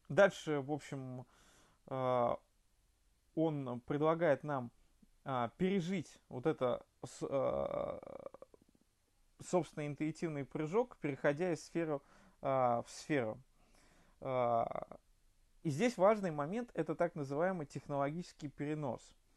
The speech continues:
А, технологический перенос, когда мы начинаем осмыслять одно,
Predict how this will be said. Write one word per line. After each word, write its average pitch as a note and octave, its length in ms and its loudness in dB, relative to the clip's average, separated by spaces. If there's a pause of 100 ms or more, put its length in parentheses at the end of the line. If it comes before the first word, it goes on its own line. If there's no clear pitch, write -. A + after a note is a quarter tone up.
(260)
А, B2+ 300 -2
технологический F#3+ 680 -2
перенос, F#3+ 480 -4
когда E3 380 0
мы F3 140 -2
начинаем E3+ 580 -6
осмыслять E3+ 680 -4
одно, F3+ 540 0